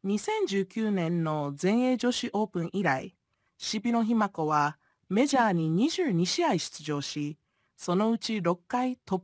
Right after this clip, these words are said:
プ十入りを果たしています。メジャーでのトップ十入り率は二十七点三パーセントで、一般のトーナメントの七点一パーセントを大きく上回ります。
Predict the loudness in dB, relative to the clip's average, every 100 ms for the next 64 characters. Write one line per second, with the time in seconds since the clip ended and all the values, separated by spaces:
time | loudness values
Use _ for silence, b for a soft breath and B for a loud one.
0 | -2 -2 2 2 2 0 0 -2 -2 -4
1 | -4 -4 -4 -4 -4 -4 -8 -10 -20 _
2 | _ _ _ _ _ _ _ _ -2 0
3 | 4 4 4 2 0 -2 -4 -4 -4 0
4 | 0 0 0 -2 -4 -6 -2 0 0 -4
5 | b b 0 2 4 2 4 4 4 2
6 | 0 2 0 2 0 0 -4 -4 -6 -8
7 | -14 _ _ -4 -2 2 4 4 0 2
8 | 2 2 2 0 -2 0 2 2 2 0
9 | -2 -6 -4 2 2 2 -2 -2 -2 -2
10 | -2 -2 -2 -2 -6 -4 -2 0 2 2
11 | 2 0 -4 -6 -10 -16